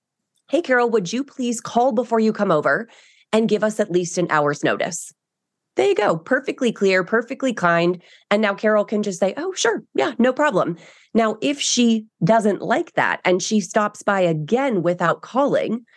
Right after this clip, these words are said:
you hold the boundary in what I call a yellow response, which is you answer the door, you say, "Oh, Carol, you didn't call. Now isn't a good time. Would you like to schedule a time to come back this weekend, or should I call you in an hour when I ha-, when I'm free?"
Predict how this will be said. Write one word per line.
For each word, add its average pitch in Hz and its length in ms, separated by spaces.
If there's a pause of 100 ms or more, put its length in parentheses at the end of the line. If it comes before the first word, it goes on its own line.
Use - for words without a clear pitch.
(340)
you 208 460
hold 285 360
the 190 80
boundary 160 480
in 175 220
what 160 120
I 156 80
call 151 200
a 147 40
yellow 151 420
response, - 520
which 170 160
is 156 140
you 156 120
answer 175 240
the 262 100
door, 156 360
you 202 140
say, 202 320
"Oh, 254 180
Carol, 220 500 (380)
you 214 240
didn't 233 360
call. 165 640
Now 202 380
isn't 220 340
a 175 60
good 175 240
time. 147 440 (340)
Would 220 360
you 294 160
like 220 240
to 220 80
schedule 214 320
a 233 60
time 220 200
to 196 60
come 202 200
back 165 220
this 160 200
weekend, 339 560
or 220 160
should 226 220
I 208 80
call 196 280
you 180 200
in 170 100
an 160 160
hour 135 340
when 139 140
I 139 100
ha-, 156 200
when 170 160
I'm 160 120
free?" - 340